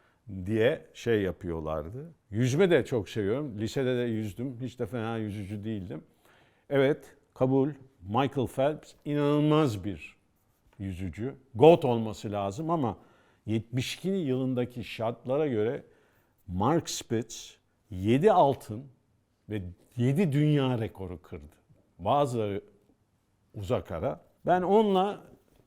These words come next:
yani Michael Phelps'ı aynı şeye koyuyorum. Evet, yani yine, e, teniste Billie Jean King, o da bir devrim açtı.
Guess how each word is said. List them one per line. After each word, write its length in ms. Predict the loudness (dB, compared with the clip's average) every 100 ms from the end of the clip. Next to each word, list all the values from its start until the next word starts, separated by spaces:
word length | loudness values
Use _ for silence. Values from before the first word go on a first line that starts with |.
| _ _ _ _ -18
yani 420 | -14 -8 -6 -8 -12 -14
Michael 420 | -4 -4 -2 -4
Phelps'ı 720 | -2 0 0 -2 -6 -6 -6 -10
aynı 320 | -6 -2 -2
şeye 360 | -2 0 0 0
koyuyorum. 480 | -2 -2 -2 -6 -10 -18 -20 -20 _
Evet, 340 | 4 6 4 2
yani 380 | 4 6 4 0 -10 -20 -12
yine, 520 | -4 2 4 4 2 -4 -20 -18 -6
e, 520 | -2 0 0 0 0 -4 -4
teniste 720 | -2 0 -2 4 4 4 -2 _ -16 -16 -16 -2
Billie 340 | 6 10 10
Jean 260 | 8 4 4
King, 380 | 2 2 2 -4 -14 _ _ _ _ _ 0
o 140 | 2
da 160 | 4 2
bir 140 | 4
devrim 360 | 6 6 4 0
açtı. 500 | -2 -10 -10 -10